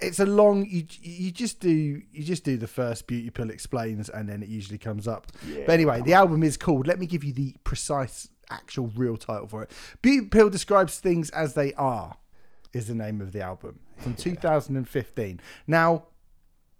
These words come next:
Speaker 1: even as someone who spent an hour talking about this record yesterday, I still don't know what the actual title of the record is. But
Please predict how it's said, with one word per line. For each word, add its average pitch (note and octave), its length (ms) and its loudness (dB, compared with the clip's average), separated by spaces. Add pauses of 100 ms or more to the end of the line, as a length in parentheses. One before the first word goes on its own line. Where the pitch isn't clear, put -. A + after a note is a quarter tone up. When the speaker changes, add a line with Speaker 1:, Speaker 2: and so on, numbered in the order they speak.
(460)
Speaker 1:
even G3 260 2
as F3 100 0
someone D#3 260 4
who C3+ 140 0
spent C#3+ 300 2
an C#3 80 -4
hour C#3+ 200 0
talking F#3+ 260 0
about F#2 180 -8
this - 140 -14
record G2 300 -10
yesterday, A2 320 -8
I A#2+ 40 -6
still C3 280 -2
don't A2 280 -6 (540)
know A#2 180 -2
what G#2+ 160 -6
the A#2 60 -8
actual G#2+ 480 -10 (180)
title A2+ 420 -4
of G2 100 -8
the A2+ 80 -6
record A#2 400 -6
is. A#2+ 200 -2
But - 460 6